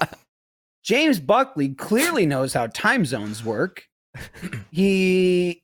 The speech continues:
Speaker 2: travels, is a, a, a world traveler. What the hell is happening here? What's going on?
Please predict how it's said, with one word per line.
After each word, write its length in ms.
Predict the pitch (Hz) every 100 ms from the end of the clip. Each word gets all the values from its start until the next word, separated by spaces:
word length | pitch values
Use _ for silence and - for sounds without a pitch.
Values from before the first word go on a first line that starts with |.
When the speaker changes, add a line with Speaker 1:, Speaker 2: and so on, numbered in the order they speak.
| _ _ _ _ _ _ -
Speaker 2:
travels, 720 | 214 277 214 147 220 - - -
is 120 | 151
a, 400 | 160 143 151 147 151
a, 120 | 151 151
a 60 |
world 340 | 156 190 277 202
traveler. 580 | 170 220 233 120 131 - _ _ _
What 100 | -
the 80 | 359
hell 280 | 294 294 285
is 100 | 240
happening 540 | 240 330 320 139 120
here? 300 | 117 110 117 _ _ _ _ -
What's 240 | 269 311
going 400 | - - 294 294
on? 440 | 285 349 170 95